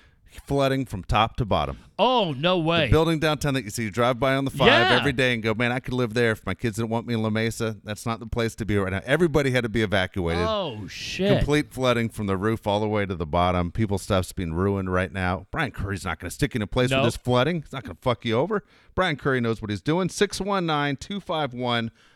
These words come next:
Speaker 1: one five eight eight. Six one nine two five one one five eight eight. Brian's also your guy for property management. If you need someone to manage your property, call Brian Curry.
Speaker 2: Can't wait, uh, to get moved in. Uh, fourteenth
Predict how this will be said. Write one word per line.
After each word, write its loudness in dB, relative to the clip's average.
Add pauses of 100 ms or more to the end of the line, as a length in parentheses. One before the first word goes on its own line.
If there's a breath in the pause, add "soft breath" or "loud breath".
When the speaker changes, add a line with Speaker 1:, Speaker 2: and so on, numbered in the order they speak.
(100)
Speaker 1:
one 0
five 0
eight 0
eight. 0
Six -8
one -2
nine 0
two -10
five 0
one -4
one -6
five 0 (100)
eight -4
eight. -4
Brian's -2
also -2
your -8
guy -2
for -14
property -4
management. -8 (260 soft breath)
If -8
you 0
need -4
someone -4
to -4
manage -4
your -8
property, -2
call -2
Brian -4
Curry. -10 (540)
Speaker 2:
Can't 0
wait, 0 (100)
uh, 0
to -8
get -2
moved -2
in. 0 (680 soft breath)
Uh, 0
fourteenth -2